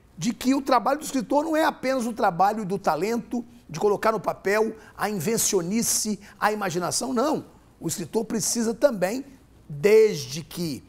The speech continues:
o texto que ele esteja escrevendo exija isso, ele precisa também ter uma disciplina no que diz respeito à pesquisa. E aí a gente começa a conversar com o Rômulo, porque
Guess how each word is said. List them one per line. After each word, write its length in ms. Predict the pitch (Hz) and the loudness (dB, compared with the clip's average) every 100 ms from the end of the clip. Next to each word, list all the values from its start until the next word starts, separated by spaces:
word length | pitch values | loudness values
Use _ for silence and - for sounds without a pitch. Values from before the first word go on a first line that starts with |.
| - _ _ | -20 _ _
o 100 | 175 | -6
texto 500 | - 208 214 - - | -2 2 2 0 -2
que 80 | 175 | -4
ele 80 | |
esteja 260 | 156 170 147 | -2 -2 -2
escrevendo 500 | - 160 131 139 104 - - - | -2 -2 -2 -6 -8 -20 -20 2
exija 580 | 196 135 127 151 170 190 | 2 2 -6 -4 -2 -2
isso, 340 | 202 - - - - | -4 -8 -12 -20 -14
ele 160 | - 175 | -4 -2
precisa 300 | 143 196 185 | -2 -6 -4
também 260 | 185 170 180 | -4 -4 -6
ter 300 | - 185 196 | 0 0 0
uma 160 | 185 | -6
disciplina 840 | 175 190 - - - 208 208 202 - - - | -4 -4 -4 -6 -4 -4 -2 -6 -8 -16 -12
no 100 | 180 | -10
que 80 | 165 | -8
diz 160 | 175 156 | -6 -4
respeito 680 | 170 - - 170 160 165 - - - - - _ - - - - - | -2 -4 -2 -4 -2 -10 -10 -20 -20 -20 -20 _ -20 -20 -20 -16 -4
à 140 | 170 | -4
pesquisa. 720 | - 202 - - 127 92 - - - - - - | 0 0 0 -4 -8 -8 -12 -20 -20 -20 -20 -2
E 100 | 320 | 0
aí 160 | 320 339 | 4 2
a 40 | |
gente 140 | 339 - | 2 -2
começa 340 | 269 285 285 | 0 0 -2
a 40 | |
conversar 560 | 277 311 - - 226 - | -2 -2 -2 0 -2 -2
com 280 | 233 262 294 | -4 -2 0
o 40 | |
Rômulo, 320 | 175 240 208 185 | 2 2 2 -4
porque 540 | - - 254 233 | -6 -2 0 0